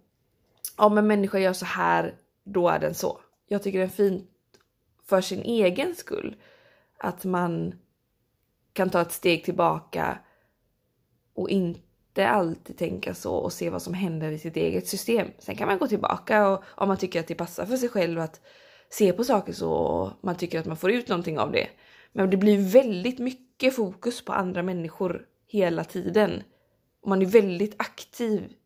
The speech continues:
hela tiden när man är så, liksom. Och vilket också är fine. Allting är fine. Så länge man förstår att man har ett val på hur man vill se på saker och göra saker.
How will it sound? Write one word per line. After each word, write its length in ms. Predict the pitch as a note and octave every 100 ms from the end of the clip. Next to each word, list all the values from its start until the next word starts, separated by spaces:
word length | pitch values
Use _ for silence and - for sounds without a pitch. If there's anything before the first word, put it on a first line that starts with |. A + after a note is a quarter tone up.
| _
hela 320 | - F3+ D#3+
tiden 440 | E3 F2 - - - _ -
när 160 | G#3
man 180 | F3 E3+
är 160 | - C4
så, 220 | - -
liksom. 280 | - - - _ - - - _ _
Och 300 | - G3 F#3+ F#3+ - - - -
vilket 460 | - A3 D4 D4
också 200 | C4+ -
är 40 | C4
fine. 260 | A3+ -
Allting 480 | - C4+ D#4+ - G#3
är 200 | G3 G3
fine. 220 | C4+ - - _ _ _ _ _ _ _
Så 140 | - A3
länge 220 | G#3+ F#3
man 120 | F#3
förstår 240 | F#3 -
att 100 | F3
man 300 | F3 F3 F3+ -
har 120 | F3
ett 100 | F3
val 380 | F#3 A3 G#3+ G3
på 100 | F3
hur 120 | F3
man 320 | D#3+ D#3+ F3+ - _ _ _
vill 180 | - F3+
se 160 | A3+ C4+
på 100 | C#4
saker 300 | F3+ F3 -
och 80 |
göra 240 | F#2+ G2 A#3+
saker. 300 | B3 -